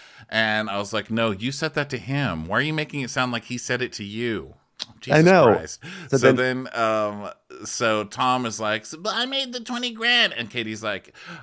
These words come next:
Speaker 1: "I, he wants to take credit for all of the money that he makes in our household, 'cause apparently you don't make any money. Only he makes money."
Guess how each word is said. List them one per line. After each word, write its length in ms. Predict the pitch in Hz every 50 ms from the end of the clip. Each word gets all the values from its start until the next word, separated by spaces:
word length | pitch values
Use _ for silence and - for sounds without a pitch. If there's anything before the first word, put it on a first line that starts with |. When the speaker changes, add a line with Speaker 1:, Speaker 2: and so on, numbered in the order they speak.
| _ _ -
Speaker 1:
"I, 220 | - 202 196 - - -
he 120 | 139 175
wants 200 | 196 208 240 226
to 80 | - 214
take 180 | - 208 175 -
credit 280 | - 160 160 165 165
for 140 | 170 147 - _
all 320 | 165 165 156 156 156 160 -
of 160 | 151 143 135
the 60 | 147
money 340 | 143 139 135 131 131 127 127
that 200 | 123 120 - -
he 340 | - - 190 196 185 180 180
makes 320 | 170 143 113 110 107 -
in 120 | 135 131 131
our 160 | 123 120 120
household, 520 | 120 120 113 117 - - 110 82 87 107
'cause 160 | - 165 151 156
apparently 540 | 165 165 - 170 175 180 185 147 143 135 127
you 300 | 127 131 - 123 139 151
don't 180 | 151 147 131
make 220 | 123 120 113 110 127
any 160 | 110 110 104
money. 320 | 104 104 98 90 85 82 - - -
Only 320 | 170 185 208 233 240 226 196
he 500 | 208 - - _ 202 214 208 202 196 185
makes 360 | 165 147 131 113 104 - -
money." 440 | 123 120 113 104 98 90 87 82